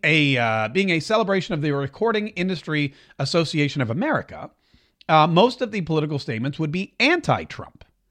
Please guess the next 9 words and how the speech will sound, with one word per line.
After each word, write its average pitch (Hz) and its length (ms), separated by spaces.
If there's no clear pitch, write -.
But - 380
<laughs> - 600
when 240 220
you 240 160
invite 214 480
people 151 500
to 214 120
become 208 320
political, 180 680